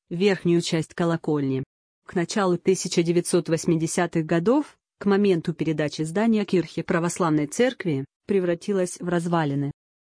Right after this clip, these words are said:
Руководство Р П Ц решило открыть в здании православный храм,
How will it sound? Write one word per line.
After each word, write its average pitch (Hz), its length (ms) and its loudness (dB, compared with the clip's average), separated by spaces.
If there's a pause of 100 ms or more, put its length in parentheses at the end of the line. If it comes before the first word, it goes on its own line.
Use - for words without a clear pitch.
(100)
Руководство 175 640 -2
Р 156 180 0
П 170 200 0
Ц 196 180 -2
решило 185 420 0
открыть 190 500 -2
в 175 60 -6
здании 170 440 2
православный 175 680 0
храм, 220 440 0